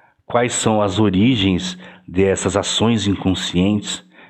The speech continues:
você vai conseguir, através de pesquisas profundas, descobrir a origem de todos os desafios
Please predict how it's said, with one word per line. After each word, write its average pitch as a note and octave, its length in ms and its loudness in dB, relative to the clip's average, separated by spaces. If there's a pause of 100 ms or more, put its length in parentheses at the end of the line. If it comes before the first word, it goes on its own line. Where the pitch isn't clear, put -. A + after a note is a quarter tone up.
você - 160 -4
vai G2 100 2
conseguir, G#2 400 0
através F#2 400 2
de - 80 -8
pesquisas G2+ 580 -2
profundas, C3 760 0 (260)
descobrir C3 600 0 (280)
a D#3 140 2
origem B2 840 0 (840)
de D3+ 100 0
todos C3 500 0
os C3 120 -2
desafios B2+ 1000 0